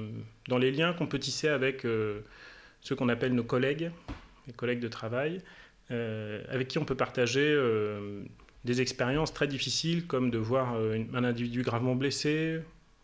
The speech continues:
ou une personne qui a subi, euh, un viol ou une agression sexuelle, de voir une mère qui vient de perdre son enfant.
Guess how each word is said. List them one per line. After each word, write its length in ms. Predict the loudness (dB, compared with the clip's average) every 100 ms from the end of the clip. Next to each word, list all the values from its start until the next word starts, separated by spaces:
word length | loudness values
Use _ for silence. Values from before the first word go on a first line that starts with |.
| -6
ou 180 | -2 0
une 140 | 0
personne 380 | 0 -2 0 0
qui 100 | 0
a 60 | 0
subi, 480 | 0 -2 -2 0 0
euh, 220 | -2 -4 -12 -18 -8
un 100 | -4
viol 360 | 2 6 6 6
ou 20 |
une 100 | 2
agression 320 | 2 2 0
sexuelle, 640 | -4 -2 -2 2 2 2 0 -8 -20 -20 -14 -2
de 40 |
voir 200 | 0 2
une 120 | 4 2
mère 320 | 2 0 -2
qui 120 | -2
vient 80 | -4
de 60 |
perdre 320 | 0 0 0 -2
son 180 | -2
enfant. 520 | -2 -2 -4 -4 -6